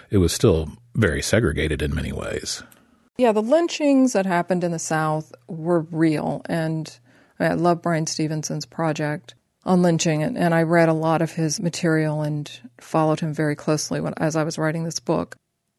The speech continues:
Speaker 2: And I think, though, that the South has just gotten such a bad rap in terms of, oh, the South was so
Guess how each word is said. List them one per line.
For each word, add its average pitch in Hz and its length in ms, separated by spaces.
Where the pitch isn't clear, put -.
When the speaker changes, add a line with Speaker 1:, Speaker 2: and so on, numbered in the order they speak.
Speaker 2:
And 262 400
I 285 120
think, 403 300
though, 349 180
that 262 160
the 202 100
South 214 380
has 208 160
just 190 200
gotten 165 200
such 175 200
a 165 40
bad 160 320
rap 156 400
in 170 120
terms 160 380
of, 156 200
oh, 160 200
the 156 140
South 151 360
was 160 140
so 147 340